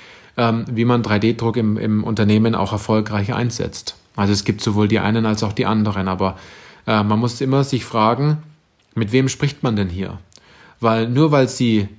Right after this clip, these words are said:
zwei Dinge mehr wissen über drei D Druck wie jemand anders, nennen sich manche Leute auch Experte in dem Fall. Also, Sie sollten immer fragen, und das machen wir auch am Anfang, woher haben Sie Ihr Wissen denn über drei D Druck?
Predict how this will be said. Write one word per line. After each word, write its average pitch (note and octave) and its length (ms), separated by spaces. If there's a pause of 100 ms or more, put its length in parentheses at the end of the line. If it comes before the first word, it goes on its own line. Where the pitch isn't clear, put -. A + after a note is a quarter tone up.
(160)
zwei A#2+ 400
Dinge C3 280
mehr C3+ 300
wissen B2 260
über A2 220
drei G#2 220
D A#2 160
Druck G#2 400 (100)
wie G#2 400 (300)
jemand G#2 320
anders, A2+ 640 (220)
nennen C3+ 320
sich A#2+ 180
manche B2 360
Leute A#2+ 360
auch G#2 160
Experte A2 540
in F2+ 180
dem F2 200
Fall. F#2 340 (380)
Also, G2 440 (480)
Sie - 140
sollten D3+ 400
immer D#3 260
fragen, C3+ 400
und A#2+ 100
das A2 120
machen A2+ 340
wir C3 320
auch D3 280
am C#3 100
Anfang, B2+ 460
woher C3+ 280
haben D#3+ 80
Sie E3+ 160
Ihr A2 200
Wissen G#2 220
denn G2 120
über F#2+ 180
drei F#2+ 220
D F2+ 140
Druck? - 340